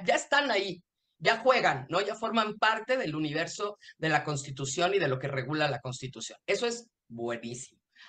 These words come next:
Ahora, habría sido lindo que quienes hicieron estas iniciativas, pues, se pusieran en contacto con expertos en el tema, como para ver la oportunidad de avanzar no solo un paso, que me parece que es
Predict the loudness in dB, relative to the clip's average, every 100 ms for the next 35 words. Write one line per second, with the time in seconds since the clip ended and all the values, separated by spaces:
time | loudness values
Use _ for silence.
0 | 0 4 6 4 0 -2 2 0 0 -2
1 | 0 0 0 2 2 2 -2 _ _ _
2 | _ -2 -2 -4 -10 _ -4 -4 -4 -8
3 | -2 0 2 0 -2 -2 -2 -2 0 -2
4 | -2 0 2 2 0 -10 -20 _ -8 -8
5 | -6 -2 0 0 -2 -4 -2 0 -2 -4
6 | -6 0 0 0 -4 -6 -6 -4 -4 -4
7 | -4 -4 -2 0 0 -6 -12 -8 -2 2
8 | 4 6 6 6 4 4 0 -2 -4 -2
9 | 0 2 2 2 0 0 -2 0 -4 -2
10 | -2 -2 -4 -8 4 4 4 -2 -4 -4
11 | -2 -2 -2 -6 -6